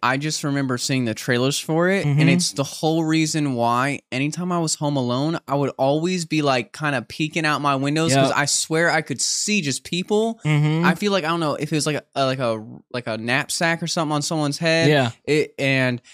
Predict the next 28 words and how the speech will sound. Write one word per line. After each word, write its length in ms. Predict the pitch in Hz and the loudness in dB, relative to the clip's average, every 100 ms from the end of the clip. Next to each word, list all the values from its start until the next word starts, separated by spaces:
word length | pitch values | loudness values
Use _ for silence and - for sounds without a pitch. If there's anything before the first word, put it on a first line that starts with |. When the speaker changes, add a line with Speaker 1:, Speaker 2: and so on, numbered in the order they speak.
| - | -4
Speaker 1:
I, 200 | - 151 - | 0 0 2
I 120 | 147 | 0
just 260 | 131 - | 0 -4
was, 140 | 127 120 | -4 -4
like, 160 | 113 | -4
terrified 440 | - 139 117 107 104 | -2 -2 -2 -4 -6
as 120 | 101 | -8
a 40 | |
kid. 220 | - 104 - | -8 -8 -2
And 60 | 143 | 0
I 40 | |
never 200 | 165 196 | 2 4
even 140 | 196 180 | 2 2
saw 200 | - 175 | 2 2
the 100 | 139 | 2
movie. 400 | 147 175 104 - | 2 2 0 -6
It 80 | - | -2
was 60 | 143 | 2
Speaker 2:
No, 80 | 143 | 4
Speaker 1:
just 140 | 127 | 4
the 60 | 123 | 4
Speaker 2:
yeah. 160 | 120 120 | 4 2
Speaker 1:
trailer. 420 | 175 180 131 107 | 2 4 2 2
And 80 | 139 | 2
I 100 | 165 | 2
was 160 | 165 | 2
like, 200 | 151 143 | 2 2
"Nope, 420 | 151 190 240 269 | 2 4 4 2